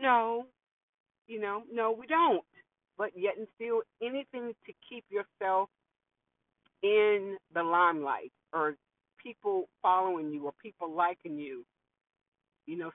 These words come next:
some celebrities you never hear from. You just don't. And some, as a constant reminder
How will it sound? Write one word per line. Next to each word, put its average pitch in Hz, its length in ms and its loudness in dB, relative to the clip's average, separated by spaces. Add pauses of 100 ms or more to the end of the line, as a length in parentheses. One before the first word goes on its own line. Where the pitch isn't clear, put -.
some 240 240 0
celebrities 190 460 -4
you 185 100 -8
never 175 200 -2
hear 170 280 -6
from. 131 200 -10 (680)
You 220 100 -14
just 220 240 0
don't. 190 360 -2 (140)
And 170 120 -6 (100)
some, 214 320 0 (420)
as - 140 -10
a - 40 -14 (120)
constant 226 380 2
reminder 170 840 0